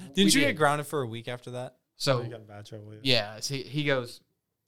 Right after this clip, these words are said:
Speaker 2: he goes, "You're grounded." I was like, "What?" I've never been grounded at this point.
Speaker 3: <laughs>
Speaker 2: I wa-, I never got, really got punished as a child, and, I mean, I was, I never did anything stupid.
Speaker 3: True.
Speaker 2: Um,
Speaker 3: <laughs> Until you start hanging out with
Speaker 2: yeah.
Speaker 3: us. <laughs>
Speaker 2: <laughs> These two idiots. I mean, I don't know.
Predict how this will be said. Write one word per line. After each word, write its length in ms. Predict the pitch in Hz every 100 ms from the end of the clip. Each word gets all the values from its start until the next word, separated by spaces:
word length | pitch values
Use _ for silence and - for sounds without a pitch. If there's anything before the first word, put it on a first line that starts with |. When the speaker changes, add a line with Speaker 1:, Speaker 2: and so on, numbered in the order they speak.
| _ _ _ _ _ 147
Speaker 2:
he 60 |
goes, 120 | 139
"You're 60 | 117
grounded." 320 | 123 120 92 98 -
I 40 |
was 80 | 104
like, 100 | - _ _ _ _ _ _ _ _ _ _
"What?" 260 | - 117 - -
I've 180 | 120 117
never 140 | 117
been 120 | 110
grounded 260 | 107 101 98
at 60 |
this 100 | -
point. 260 | - 175 90 - -
Speaker 3:
<laughs> 220 | _ -
Speaker 2:
I 100 | 120
wa-, 220 | 123 98 95 - - - _ _ _ _ _ _ -
I 60 | 139
never 200 | 151 139
got, 100 | 131
really 180 | 123 113
got 100 | -
punished 260 | 131 135
as 120 | 131 123
a 60 |
child, 400 | 117 139 131 127
and, 160 | 110 101
I 80 | 110
mean, 180 | 110 110
I 120 | 139
was, 180 | 131 127
I 40 |
never 180 | 160 147
did 60 | 131
anything 260 | 120 98
stupid. 360 | - 113 101 - _ _ _ _ -
Speaker 3:
True. 100 | 117
Speaker 2:
Um, 320 | 110 107 110
Speaker 3:
<laughs> 40 |
Until 200 | 143 151
you 20 | 139
start 200 | 151 139
hanging 180 | 143 131
out 140 | 147
with 80 | 147
Speaker 2:
yeah. 160 | 135 101
Speaker 3:
us. 1200 | 151 139 - 226 233 220 214 214 - 285 247 -
<laughs> 0 |
Speaker 2:
<laughs> 20 |
These 180 | 294 -
two 120 | -
idiots. 300 | 196 - -
I 140 | 120
mean, 120 | 110 117
I 120 | 113
don't 100 | 110
know. 180 | 107